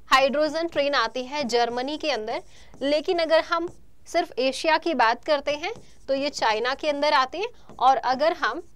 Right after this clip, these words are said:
इंडिया की बात करें तो ये हरियाणा में सबसे पहली ट्रेन चलाई जाएगी। वाटर मेट्रो कहाँ पर आती है? ये केरला में आई थी। तो इतनी चीजें साथ में आपको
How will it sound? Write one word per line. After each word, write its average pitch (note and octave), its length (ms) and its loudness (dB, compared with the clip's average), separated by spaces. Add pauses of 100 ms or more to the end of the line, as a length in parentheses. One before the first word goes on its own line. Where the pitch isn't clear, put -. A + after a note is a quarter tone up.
इंडिया C4+ 300 2
की E4 180 -4
बात A3 260 2
करें G#3+ 220 0
तो D4 120 -4
ये D4+ 220 -6
हरियाणा G#3 480 -2
में C4 160 -4 (320)
सबसे G#3+ 340 -4
पहली A3+ 320 -2
ट्रेन A#3+ 260 -6
चलाई A#3 400 -4 (180)
जाएगी। F#3+ 360 -4 (440)
वाटर D4+ 420 4
मेट्रो D#4 360 0
कहाँ D#4 280 0
पर E4+ 180 4
आती D#4 260 2
है? F#4+ 160 -6 (160)
ये A#3+ 120 -2
केरला A#3+ 400 0
में D4 160 -4
आई C4+ 160 -4
थी। F4 160 -10 (2750)
तो D#4+ 80 2
इतनी F4+ 260 2
चीजें C#4+ 300 2
साथ B3+ 300 2
में C4+ 100 -2
आपको B3+ 380 -2